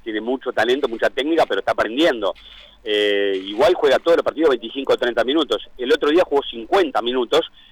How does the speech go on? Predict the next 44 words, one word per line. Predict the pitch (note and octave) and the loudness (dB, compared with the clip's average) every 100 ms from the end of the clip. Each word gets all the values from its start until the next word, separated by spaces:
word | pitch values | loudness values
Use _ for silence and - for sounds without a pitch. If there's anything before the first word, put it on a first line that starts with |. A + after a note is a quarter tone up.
| _ | _
y | - | -2
seguramente | C3+ F3+ F3+ D#3+ | 2 4 4 0
el | C#3 | -2
fin | D3 D3 | -2 -4
de | |
semana, | C3+ C3 D3+ | -2 0 2
el | A#2+ | 2
viernes, | C3+ E3 B2 | 4 2 2
juega | A2+ B2 | 0 0
el | |
Deportivo | A#2 A#2+ A2+ C#3 | 2 0 0 0
con | A#2+ G#2+ | 0 0
la | G#2 | 0
Real | G#2 A#2+ | 2 0
Sociedad | B2+ - B2+ | -2 0 2
en | B2 | 2
Anoeta, | A2 G#2+ B2+ - E3 E3 - - - - | -2 0 0 2 4 2 0 -20 -14 0
sea | C#3 | 2
titular | B2+ - A#2+ C#3+ C#3+ | 2 0 2 2 4
por | B2+ | 4
la | G#2+ | 2
ausencia. | A2 B2 G#2+ - E2 | 2 2 0 -2 -4
Así | C3 | -2
que, | C#3 | 2
bueno, | C#3 A2 | 4 4
me | G#2+ | 2
parece | A2+ B2 | 2 2
que | B2 | 4
desde | A#2 A#2+ B2 | 6 4 4
ese | B2 | 2
lugar | A#2+ B2 D3 - _ _ - | 4 4 4 0 _ _ -12
estamos | A2+ B2 A#2+ B2 | -4 -2 0 2
hablando | A2 A#2 A#2+ C3+ | 4 4 4 4
de, | A#2 G#2 | 4 2
de | G2 | 2
un | G2+ | 0
jugador | G#2+ A2+ A#2+ | 2 4 4
que, | B2+ G#2+ F#2 | 4 2 0
que, | G2+ F2 | -4 -8
que | - | -8
está | F#2+ - | -6 -2
creciendo. | - G#2 - F#2 F2+ | 0 -2 -2 -4 -2
Así | - C3 | -4 0
que, | C#3+ A#2+ | 2 0